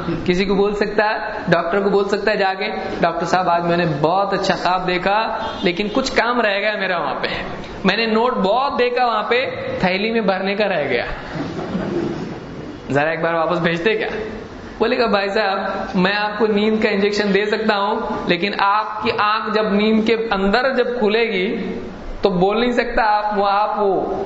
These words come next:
خزانے میں ہو، بینک میں ہو یا آپ جیل میں ہو، میں گارنٹی نہیں دے سکتا۔ آپ کسی اور خواب میں بھی ہو سکتے ہیں، واپس وہ خواب نہیں آئے گا، واپس آپ نہیں جا سکتے اس میں۔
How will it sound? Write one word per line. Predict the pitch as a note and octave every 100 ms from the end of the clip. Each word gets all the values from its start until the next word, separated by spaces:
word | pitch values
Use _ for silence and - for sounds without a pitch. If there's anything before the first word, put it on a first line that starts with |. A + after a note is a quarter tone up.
| -
خزانے | - E3+ F3+ F#3+ G#3+
میں | A#3
ہو، | G#3+ A3
بینک | F3+ F3+ G3
میں | G#3+ A#3
ہو | G#3+ C4+ - - -
یا | F#3+ G3+
آپ | G#3+ G#3
جیل | F#3+ G3 G#3
میں | G3+
ہو، | D#3 A#2 - -
میں | F3 F#3+ A#3+ A3+
گارنٹی | G#3+ A3 -
نہیں | A#3 A3
دے | D#3+
سکتا۔ | - - A2+ - - - -
آپ | - D4+
کسی | A#3+ -
اور | A#3 C4 D4+
خواب | D4 C#4 C4+
میں | B3
بھی | C4
ہو | G3+
سکتے | G3 - -
ہیں، | - - - - - - - -
واپس | D3 D3 - D#3+
وہ |
خواب | D3+ D#3 C#3+ D3+
نہیں | D3
آئے | G#2+
گا، | G#2+ - - - - - - - -
واپس | F3+ G#3+ B3 G#3
آپ | - G3+ A3 F#3
نہیں | D#3+ F3
جا | C#3+ A#2+
سکتے | - G#2 -
اس | F#2+ -
میں۔ | -